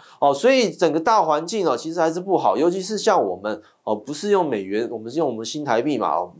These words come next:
用我们这个新台币现在也算是弱势的货币了哦。不像美元是已经强势货币嘛，所以整个局势整-，整体大局啊来讲的话，哦，我们台股啊就没有办法像美国的股市这么强哦。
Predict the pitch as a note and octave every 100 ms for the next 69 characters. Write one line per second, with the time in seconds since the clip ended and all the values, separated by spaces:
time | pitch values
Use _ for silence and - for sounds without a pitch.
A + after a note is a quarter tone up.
0 | G#2+ D3 G2 F2+ B2 B2+ - - - -
1 | D#3 D#3 C3 C#3 E3 C3 - D3+ C3+ D3
2 | D#3+ B2+ D3 A#2 A2+ C#3 C#3 A#2+ F#2 D#2
3 | - _ _ C3 F3 D3+ G#2+ F2+ G#2 C#3+
4 | A2 A#2 C3 A#2+ A2+ D3 D3+ D3 D3 A2+
5 | F#2+ F3 - - - C#3+ C3+ D#3+ D#3+ D3
6 | F3 F3+ A3+ F#3 F3+ F#3+ - D3+ F3 D#3+
7 | A#2 G3+ E3 - G2+ B2 A#2 A#2+ C3 F2+
8 | F2+ C#3 - - _ G2 G2+ G#2 B2+ B2
9 | D3 C3 F#2 - E3+ D3 F3+ E3 C3+ -
10 | C#3+ G#2 G2 A#2+ C3 G#2+ - C#3 F#3 C3
11 | G#2+ - G2+ E2+ C#3 C3